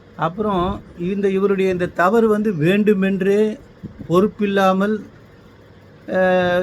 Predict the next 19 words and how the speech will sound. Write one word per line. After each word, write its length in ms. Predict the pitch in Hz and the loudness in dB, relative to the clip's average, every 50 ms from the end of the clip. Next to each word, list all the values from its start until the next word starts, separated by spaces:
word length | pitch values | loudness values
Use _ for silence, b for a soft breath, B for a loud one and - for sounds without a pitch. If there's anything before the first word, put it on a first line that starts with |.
| 180 - - - - | -2 -6 -12 -12 -6
ஏதோ 240 | 160 151 175 202 220 | -4 0 2 4 6
ஒரு 640 | 226 220 214 202 180 180 175 170 170 170 170 170 - - - - - - - - - - - - - - - - - - | 6 6 6 4 2 0 0 -2 -2 -4 -6 -8 -10 -14 -18 -20 -20 -20 -20 -20 -20 -20 -20 -20 -20 -20 -20 -20 -14 -10
மொழியை 640 | 151 151 170 185 185 185 175 165 160 156 156 151 147 - | -4 0 0 2 2 2 2 0 0 -2 -4 -6 -6 -4
பயன்படுத்தி 680 | 156 156 165 165 147 147 165 156 147 147 147 - 180 151 | -2 -2 -2 -2 -4 -4 -6 -6 -6 -6 -10 -10 -14 -10
தவறாக 560 | - 160 143 147 151 156 156 160 151 151 147 - | -4 -2 0 0 2 2 2 0 0 -2 -6 -6
செய்கிறாரா 640 | - 147 143 131 131 127 127 117 113 117 123 117 110 - - 120 | -4 -4 -4 -4 -4 -6 -6 -6 -6 -6 -6 -6 -8 -10 -10 -12
அப்படின்னு. 380 | 117 117 113 110 107 - - - - - - - - - - - - - - - - - - - - - - - - - - - - - - - - 220 | -12 -10 -10 -12 -14 -16 -18 -20 -20 -20 -20 -20 -20 -20 -20 -20 -20 -20 -20 -20 -20 -20 -20 -20 -20 -20 -20 -20 -20 -20 -20 -20 -20 -20 -20 -20 -14 -10
ஆ, 800 | 160 151 147 151 143 147 147 143 143 143 143 143 143 143 147 - - - - - - - - - - - - - - - - - - - - - - - - - - - - - - - - - - - - | -8 -6 -4 -2 -2 -2 -2 -2 -2 -2 -4 -4 -4 -4 -6 -8 -10 -14 -20 -20 -20 -20 -20 -20 -20 -20 -20 -20 -20 -20 -20 -20 -20 -20 -20 -20 -20 -20 -20 -20 -20 -20 -20 -20 -20 -20 -20 -20 -20 -14 -6
நீங்க 280 | - 165 185 196 190 185 | -2 -2 0 0 0 0
இப்ப 280 | 185 185 180 185 - 185 | 0 0 -2 -2 -2 -2
எடுக்கிற 360 | 185 196 254 240 - 226 214 | -2 -2 -2 -2 0 0 2
அந்த 320 | 202 190 180 170 165 165 | 2 2 2 0 0 -2
அச-, 220 | 160 156 151 - 175 | -2 -2 -2 -4 -6
அசை-, 400 | 147 147 143 - 185 196 196 185 | -6 -6 -4 -4 -4 -4 -2 -2
அச-, 260 | 175 151 139 - - | -2 -4 -6 -8 -8
அச-, 360 | 160 147 143 139 - 147 139 | -8 -6 -6 -6 -8 -10 -12
அசெம்பிளி 300 | 139 - 190 196 185 185 | -6 -6 -6 -6 -2 -2
எடுக்கிற 300 | 170 160 151 143 151 143 | -2 -2 -2 -4 -6 -6
நடவடிக்கை 760 | 139 139 143 147 151 160 160 151 143 139 - 165 175 226 262 | -4 -4 -4 -4 -4 -4 -6 -6 -8 -6 -6 -6 -6 -6 -8